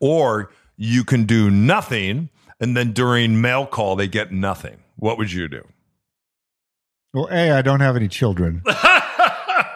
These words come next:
Speaker 2: I think
Speaker 1: What would you do?
Speaker 2: I think the care package seems like you're trying too hard.
Speaker 1: Yeah.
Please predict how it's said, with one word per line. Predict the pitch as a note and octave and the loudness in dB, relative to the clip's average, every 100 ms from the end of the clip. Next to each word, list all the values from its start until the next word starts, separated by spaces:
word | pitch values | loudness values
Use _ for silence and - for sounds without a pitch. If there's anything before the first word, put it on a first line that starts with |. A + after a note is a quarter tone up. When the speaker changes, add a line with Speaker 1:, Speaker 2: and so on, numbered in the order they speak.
| F#4+ - - | -6 -6 -4
Speaker 2:
I | - D#3+ F#3+ | -2 2 2
think | F#3 G#3+ G3 F3+ D#3 - - - C3 - | 0 -2 0 -2 -4 -8 -12 -18 -16 -10
Speaker 1:
What | D3+ F3 | -6 -4
would | G3 D#3 | -4 -4
you | D3+ | -8
do? | A#2+ | -6
Speaker 2:
I | D#3+ A#3+ | -2 0
think | - D4+ G#3 | 2 0 0
the | E3+ | -2
care | - F3+ | 2 2
package | F#3+ F#3+ E3 D3 | 4 2 2 -2
seems | B2+ D#3+ D3+ | 0 0 2
like | C#3+ C#3 C#3+ | 2 2 2
you're | B2+ A#2+ - | 0 0 -4
trying | - C#3+ C3 C#3+ | -4 0 2 0
too | D3+ E3+ | 0 2
hard. | D#3+ E3 F#3+ G3 - | 2 2 0 -2 -6
Speaker 1:
Yeah. | B2 A2 | -10 -12